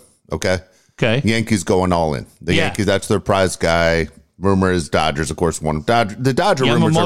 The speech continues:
Speaker 2: and
Speaker 1: ridiculous.
Speaker 2: Soto.
Speaker 1: Yeah, the Dodger rumors are, are, you can't even listen to a Dodger rumor.
Speaker 2: Nah.
Speaker 1: According to this, you're getting every fucking free agent. But, but the Yamamoto deal, if, if Yamamoto was in the talk with the Padres, would he be your number one guy that you'd want?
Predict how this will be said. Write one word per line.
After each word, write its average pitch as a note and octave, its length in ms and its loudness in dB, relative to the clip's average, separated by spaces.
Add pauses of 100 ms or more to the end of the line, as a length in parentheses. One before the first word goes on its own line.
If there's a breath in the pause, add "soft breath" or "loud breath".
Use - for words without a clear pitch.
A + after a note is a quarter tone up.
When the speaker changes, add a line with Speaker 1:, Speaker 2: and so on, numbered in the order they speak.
Speaker 2:
and F3 100 0
Speaker 1:
ridiculous. - 120 -2
Speaker 2:
Soto. D3+ 380 0 (560 soft breath)
Speaker 1:
Yeah, E2+ 320 0
the A2+ 120 2
Dodger A#2+ 400 0
rumors F2 320 0
are, D2 300 -2
are, D#2 180 -4
you G#2+ 380 -2
can't F3+ 180 0
even E2+ 140 -2
listen D#2 240 -6
to C#2+ 60 -4
a C2 40 -4
Dodger C2 340 -4
rumor. G#2 120 0
Speaker 2:
Nah. C2+ 300 -6
Speaker 1:
According B2+ 320 -2
to F#2+ 60 0
this, - 140 -4
you're F2+ 60 -10
getting E2+ 180 -4
every D#2 200 -4
fucking D2+ 360 -6
free D#2 200 -2
agent. C#2 280 -4
But, F2+ 180 -2 (540 loud breath)
but A#2 160 0
the A2+ 140 0
Yamamoto A2+ 600 2
deal, G#2+ 400 2 (160)
if, G#2+ 200 -2
if G#2 380 -2
Yamamoto C3 760 2
was A2+ 360 0
in G2 80 0
the F#2 60 -2
talk G#2+ 260 0
with G#2 80 -2
the G2 60 0
Padres, G#2 460 -2
would F2 100 -4
he G2+ 100 0
be G#2 140 -2
your G2 160 0
number G2 240 0
one G2 160 0
guy F#2 160 2
that F2+ 140 -2
you'd F#2 120 0
want? F#2+ 280 -2